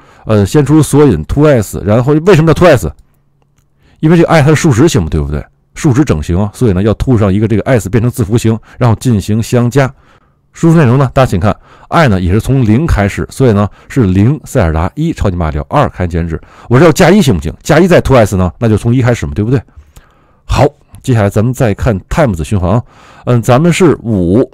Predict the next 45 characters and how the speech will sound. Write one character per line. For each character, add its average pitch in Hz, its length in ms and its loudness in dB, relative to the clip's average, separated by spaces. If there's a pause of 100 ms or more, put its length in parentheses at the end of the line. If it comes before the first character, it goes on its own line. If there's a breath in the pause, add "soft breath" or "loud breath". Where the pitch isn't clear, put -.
(100)
循 160 220 0
环 165 260 2
五 85 200 -6
次， 165 240 0
然 131 140 2
后 156 140 2
呢 131 160 2 (280 soft breath)
打 80 240 -2
印 127 220 2
出 156 280 0 (180 loud breath)
每 104 200 0
一 110 120 0
个 139 140 0
循 139 220 0
环 135 140 0
的 131 60 0
内 139 120 2
容， 101 240 0 (160 soft breath)
然 131 100 0
后 143 60 2
呢 127 140 0
i 175 240 0
我 90 100 0
要 85 100 2
加 156 260 0
了 135 80 0
个 90 80 -2
一， 131 160 0
大 120 140 -2
家 104 40 0
请 95 100 -4
看， 85 160 -4
就 95 120 -4
这 98 80 -2
个 85 40 -2
地 76 80 -6
方， - 140 -10 (1120 soft breath)
每 117 280 0
次 151 240 0
加 147 240 2
一 160 160 2
嘛， 143 100 0
对 104 100 2
不 87 80 0
对？ 82 140 0